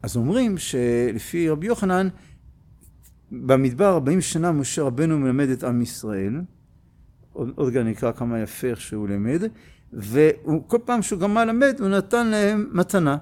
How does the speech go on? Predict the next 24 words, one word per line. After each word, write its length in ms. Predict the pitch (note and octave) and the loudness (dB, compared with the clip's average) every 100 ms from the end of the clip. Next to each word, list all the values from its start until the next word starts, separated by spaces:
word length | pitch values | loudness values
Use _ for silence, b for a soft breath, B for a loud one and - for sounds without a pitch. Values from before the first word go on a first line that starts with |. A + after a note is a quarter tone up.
| b b b - | b b b 2
מה 120 | D3+ | 6
הייתה 220 | F3 E3+ | 6 6
המתנה? 560 | D#3+ D3+ D3 C3 C#3+ A3 - - _ _ _ | 4 2 0 -2 -2 -2 -8 -20 _ _ _
הלימוד 440 | - E3 B3 B3+ - | 0 2 4 4 2
של 160 | F#3+ | 0
אותו 240 | F3 F3 F3 | 0 2 4
יום, 300 | D#3+ C3+ B2 - | 6 4 0 -6
הלימוד 340 | B2+ B2+ E3 F3 | -4 -2 0 -2
של 120 | D#3+ | -4
אותו 200 | D3+ D#3 | -4 -4
שבוע, 420 | - C#3 A#2+ A#2+ - - | -2 0 2 2 0 -2
מגילה, 460 | E3+ D#3+ G3 G3 | -2 0 0 2
מגילה. 420 | F#3+ D3 D3 B2+ A#2 - _ b b b b b - | 2 0 0 -2 -4 -10 _ b b b b b -14
עכשיו 200 | C#3+ G#3+ | -2 0
בוא 120 | G3 | 2
נגיד 240 | G#3 G3+ F#3 | 2 2 2
רק 180 | F3+ E3+ | 2 2
את 60 | |
דעת 260 | D3+ C#3+ D#3 | 4 2 2
רש"י, 300 | C#3+ - A2 | 0 0 -6
כי 120 | A#2+ | -4
היא 40 | |
יותר 200 | A2+ D#3 | -2 -2
פשוטה. 360 | C3 B2 - | -4 -10 -6